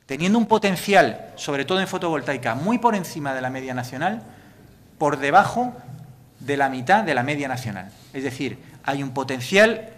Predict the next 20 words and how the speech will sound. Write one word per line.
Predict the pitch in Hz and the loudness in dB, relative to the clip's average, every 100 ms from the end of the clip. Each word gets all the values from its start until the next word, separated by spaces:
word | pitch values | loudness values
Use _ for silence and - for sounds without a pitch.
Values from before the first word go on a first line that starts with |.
| - - - - | -20 -20 -16 -6
en | 135 | -4
Murcia | 135 202 - 214 202 - | 0 0 0 0 -2 -2
muy | 156 202 | -2 0
grande. | 160 123 101 95 - - - - | 2 0 -4 -8 -14 -20 -14 -6
Y | |
el | 139 | -2
potencial | 147 147 147 247 254 | -2 -2 0 0 0
español | - 208 233 | 0 0 0
es | 220 | -2
todavía | - 170 180 214 | 0 2 4 4
mayor | 185 202 196 | 4 2 0
que | 165 | -2
el | 147 | -2
que | 160 | -2
dicen | 165 165 | -2 -4
estas | 127 127 123 | -6 -6 -6
cifras. | 127 - 104 - - - | -8 -8 -10 -12 -14 0
¿Qué | 196 | 2
problema | 208 208 202 202 226 | 6 6 8 8 8
hay? | 147 | 6